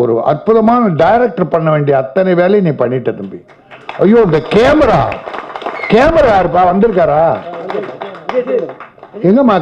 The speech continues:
கேமரா? கேமராமேன் வரலையா? ரைட், பரவாயில்ல. பியூட்டிஃபுல், பியூட்டிஃபுல். ஒரு இதை என்னால சின்ன படம் சொல்லவே முடியாது. இப்ப அது ஐம்பது கோடி, அறுபது கோடியில் எடுக்கிறாங்களே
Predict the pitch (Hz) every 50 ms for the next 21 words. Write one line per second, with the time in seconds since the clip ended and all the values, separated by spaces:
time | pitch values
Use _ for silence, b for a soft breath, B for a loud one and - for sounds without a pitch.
0 | 135 185 196 202 196 185 170 180 226 - - - - _ _ _ _ _ _ _
1 | _ _ - - - 185 226 233 247 240 226 202 190 170 139 107 - - 147 156
2 | 170 196 208 208 202 202 196 180 170 180 190 190 165 - 196 196 202 220 214 202
3 | 190 151 135 127 127 131 127 190 165 151 151 147 135 127 127 123 - - - -
4 | - - - - 131 135 127 123 135 151 175 175 165 143 139 135 - - - -
5 | _ - 202 226 143 175 233 285 311 311 311 - 277 233 190 156 113 95 - -
6 | - - _ _ _ _ _ - _ _ _ 127 160 233 285 294 - - 240 151
7 | 127 101 87 87 - - - - B B B B B B B B B B B -
8 | 175 175 170 160 147 139 127 123 135 151 156 165 185 190 180 180 180 180 180 202
9 | 240 247 220 - - - 233 285 311 339 330 330 - 214 214 214 214 190 - -
10 | 196 190 208 214 214 196 175 156 139 127 98 85 80 - - _ - - _ _
11 | _ _ _ b b b b b b b b b b b b b b 143 - 165
12 | 160 160 151 180 185 220 220 220 214 240 247 240 254 233 208 196 202 214 214 196
13 | 202 175 214 220 220 220 202 196 185 185 170 185 175 170 160 160 156 143